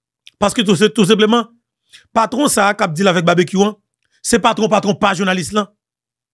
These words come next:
Le journaliste, un petit bail qui vient joindre ni, c'est patron ça qui bail li. Et puis patron pa yo a recevoir, et patron pa yo a pisser non bol,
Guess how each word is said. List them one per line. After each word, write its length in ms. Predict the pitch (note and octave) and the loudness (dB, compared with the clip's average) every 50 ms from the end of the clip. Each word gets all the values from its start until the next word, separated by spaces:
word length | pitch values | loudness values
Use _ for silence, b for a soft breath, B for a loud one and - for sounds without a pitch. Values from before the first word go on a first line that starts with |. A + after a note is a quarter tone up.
| _ _ _ _ _ _ _ _ _ _ _ _ - - | _ _ _ _ _ _ _ _ _ _ _ _ -2 0
Le 200 | G3+ A#3 A#3+ A3+ - - | 0 2 0 -2 -4 -8
journaliste, 440 | - D#3 G#3 A#3+ B3 B3 G#3+ - A3 | -4 0 2 2 2 2 2 0 0
un 40 | G#3 | 2
petit 220 | F3+ G3+ - - | 2 0 0 0
bail 160 | G3 G3+ G3 | 0 0 -2
qui 100 | F3+ - | -2 -4
vient 120 | F3+ G3+ F#3+ | -4 -2 0
joindre 220 | D#3 G3 G3 G3 | 0 0 0 0
ni, 200 | G#3 A3 G#3+ G#3+ _ _ _ _ _ _ _ _ _ _ _ _ _ _ _ _ _ - | 0 -2 -2 -6 _ _ _ _ _ _ _ _ _ _ _ _ _ _ _ _ _ -6
c'est 500 | - - - A#3 A#3 A#3+ A#3+ G#3 - _ _ _ _ _ _ _ _ | -4 0 2 2 2 2 0 -4 -8 _ _ _ _ _ _ _ _
patron 340 | - A#3 G3 F#3 - G3+ A#3 | -2 -2 -2 -2 0 -2 0
ça 140 | - - G#3 | 0 0 0
qui 80 | F#3+ | 0
bail 220 | F3 F#3+ F#3+ G3 G3+ | 0 0 0 0 0
li. 220 | G#3+ G3+ - _ _ _ _ _ _ _ _ _ _ _ _ - | -2 -4 -6 _ _ _ _ _ _ _ _ _ _ _ _ -4
Et 80 | - G3 | -2 0
puis 100 | F#3+ F3 | 0 0
patron 280 | E3+ G3+ G3 G#3 G3 | 0 0 0 0 0
pa 160 | D#3 G3+ F#3+ F#3+ | 0 0 0 0
yo 100 | F#3+ F#3 | 0 0
a 60 | F3 | 2
recevoir, 560 | F#3 G3 F3 - G#3 F3+ G3 G3+ G3+ G3 F#3 - b b b | 0 0 0 0 0 0 2 0 0 0 -4 -8 b b b
et 120 | - G#3 | -4 -2
patron 240 | F3+ G#3 F#3+ - F#3+ | 0 0 -2 -2 -2
pa 140 | D#3 G3 F3+ | 0 0 2
yo 40 | F3+ | 2
a 160 | F3 F3 - | 0 0 -2
pisser 260 | - G#3 - - G#3+ | -2 -2 0 2 2
non 140 | G3+ G3 G3 | 2 2 2
bol, 340 | F#3 G3 G#3 G#3 G3 F#3 | 2 2 2 0 -2 -4